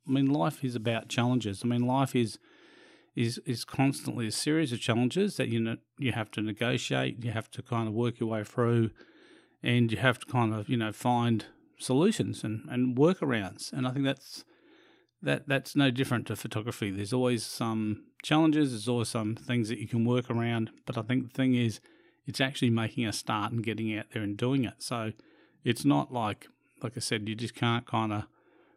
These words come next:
always throw back on the timing's not right. And I think so many times I've wanted to start a project thinking, "Oh, I'll just wait a bit." But then I, I,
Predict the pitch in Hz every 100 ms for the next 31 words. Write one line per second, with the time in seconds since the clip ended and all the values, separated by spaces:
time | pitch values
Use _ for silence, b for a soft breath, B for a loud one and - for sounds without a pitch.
0 | b - 123 123 110 - 117 104 104 104
1 | - 101 101 104 - _ _ _ _ 170
2 | 123 127 113 113 113 104 98 98 92 -
3 | - _ - 117 110 123 107 - 123 123
4 | 120 113 110 104 101 - 120 107 104 -
5 | - 147 147 147 139 143 120 - 117 117
6 | 107 - b b b b b 123 123 117
7 | 110 - 110 120 104 101 113 139 143 127
8 | -